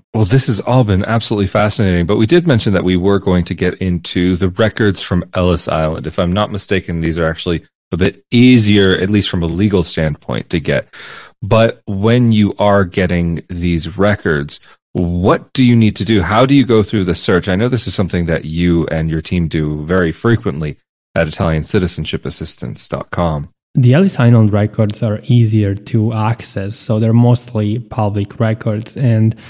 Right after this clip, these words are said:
Speaker 2: what normally people look for are the shipping lists or certificates of arrival, you know, that show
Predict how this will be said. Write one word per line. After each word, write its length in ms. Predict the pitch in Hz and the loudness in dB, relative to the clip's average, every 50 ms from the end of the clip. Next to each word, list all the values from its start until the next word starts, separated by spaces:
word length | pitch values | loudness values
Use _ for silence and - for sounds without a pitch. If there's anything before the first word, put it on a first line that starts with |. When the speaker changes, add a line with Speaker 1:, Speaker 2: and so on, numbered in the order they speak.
| - - - - - _ _ | -20 -20 -20 -20 -20 _ _
Speaker 2:
what 400 | - 147 127 131 139 123 - - | 0 2 2 2 2 2 2 2
normally 380 | 135 131 135 139 131 127 120 107 | 4 6 6 6 6 4 4 4
people 340 | - 123 117 - 117 107 | 2 2 2 2 0 0
look 220 | 104 110 120 117 - | 2 0 0 0 -2
for 500 | - - - 110 104 101 101 101 110 120 | -6 -6 -4 -2 0 0 0 0 -2 -2
are 460 | - - 127 110 104 101 101 104 113 | -4 -4 -2 -2 0 0 -2 -2 -4
the 400 | 113 107 110 110 107 107 104 101 | -4 -2 0 0 0 0 0 -2
shipping 520 | 95 - - 123 113 - 113 101 101 101 | -4 -2 -2 -2 0 0 0 0 2 2
lists 540 | 101 123 135 110 - - - - - - - | 2 2 2 2 0 -2 -8 -14 -14 -12 -8
or 380 | - 156 110 101 104 98 95 98 | -4 -2 -2 0 0 -2 -2 -2
certificates 760 | - - - 110 - - 120 107 113 110 - 110 104 101 - | -4 -6 -8 -4 -2 0 0 0 0 -2 -2 -2 -2 -2 -2
of 100 | 101 101 | -4 -2
arrival, 720 | 101 98 101 110 117 120 120 113 101 107 101 98 104 113 | -2 0 0 2 2 2 2 0 0 -4 -6 -6 -6 -6
you 140 | 113 113 110 | -4 -4 -4
know, 100 | 104 104 | -4 -6
that 160 | 107 107 110 | -6 -6 -6
show 580 | - - - - 120 110 104 104 101 104 104 | -6 -6 -4 -2 -2 0 0 0 -2 -4 -6